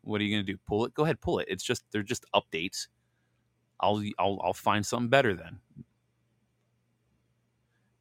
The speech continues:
And so I wanna keep it away from the His Hardline discussions 'cause the discussions are very important, but this is also just as important.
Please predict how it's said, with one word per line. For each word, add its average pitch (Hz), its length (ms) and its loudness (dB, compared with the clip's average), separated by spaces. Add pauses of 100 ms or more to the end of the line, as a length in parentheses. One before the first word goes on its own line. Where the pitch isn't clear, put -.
(200)
And 92 100 -6
so 95 140 2
I - 20 4
wanna 95 220 4
keep 127 220 -2
it - 40 0
away 107 160 4
from 101 160 -4
the 92 60 -4
His 101 180 0
Hardline 98 260 4
discussions 107 480 2
'cause 90 180 -2
the 98 40 -4
discussions 104 560 4
are 98 80 2
very 98 240 4
important, 95 400 2
but 104 160 4
this 156 160 4
is 190 100 4
also 160 280 2
just 113 240 0
as 98 80 -2
important. 101 480 2